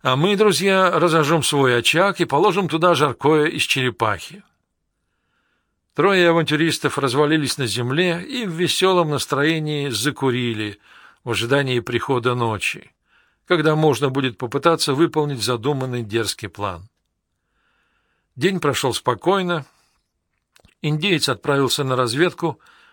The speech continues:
Он снова увидел семерых испанцев, расположившихся возле костра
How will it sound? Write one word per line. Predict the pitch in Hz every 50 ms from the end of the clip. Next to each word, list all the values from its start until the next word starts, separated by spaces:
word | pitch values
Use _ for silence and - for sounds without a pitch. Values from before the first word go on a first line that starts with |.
| _ _ _
Он | - 151 180 170
снова | - 170 170 175 175 160 147 147
увидел | 151 143 139 143 135 143
семерых | 131 - - 147 147 147 147 139 127 - -
испанцев, | 117 - - - 160 170 170 143 - 156 - - - - -
расположившихся | - - - 151 147 151 139 147 151 - - 156 - - - 139
возле | 139 139 127 139 139
костра | - - 139 - - - 135 147 139 131 -